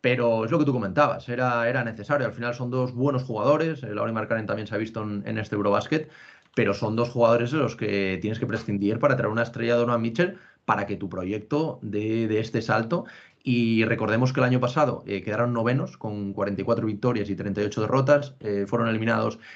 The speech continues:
en el play-in, y yo estoy de acuerdo contigo, este año todo lo que no sea quedar eso, el factor cancha, estar peleando más o menos quinta posición, cuarta posición, yo creo que, a ver, decir fracaso es, es muy fuerte,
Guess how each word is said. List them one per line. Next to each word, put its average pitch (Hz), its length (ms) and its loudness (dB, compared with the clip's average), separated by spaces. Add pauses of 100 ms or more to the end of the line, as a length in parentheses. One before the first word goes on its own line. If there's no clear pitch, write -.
en 117 100 0
el 107 100 0
play-in, 110 480 2 (120)
y 98 120 -2
yo 98 160 2
estoy 113 200 -2
de 123 40 2
acuerdo 131 220 0
contigo, 98 280 -2
este - 180 0
año 120 240 4
todo 120 280 2
lo 127 140 6
que 127 80 6
no - 80 2
sea 127 380 2 (640)
quedar 117 800 4
eso, - 340 -6
el 90 80 -10
factor 107 500 -2
cancha, 135 500 2
estar 127 280 0
peleando 113 680 0 (260)
más - 80 -10
o - 20 -2
menos 113 200 -4
quinta 117 360 0
posición, 120 460 2
cuarta 123 180 2
posición, 117 520 0 (100)
yo 107 260 -2
creo 120 160 4
que, 127 300 0 (180)
a - 60 -2
ver, 120 260 2
decir 131 320 0
fracaso 135 640 4
es, 131 260 0 (160)
es 131 140 -2
muy 135 120 6
fuerte, 127 520 0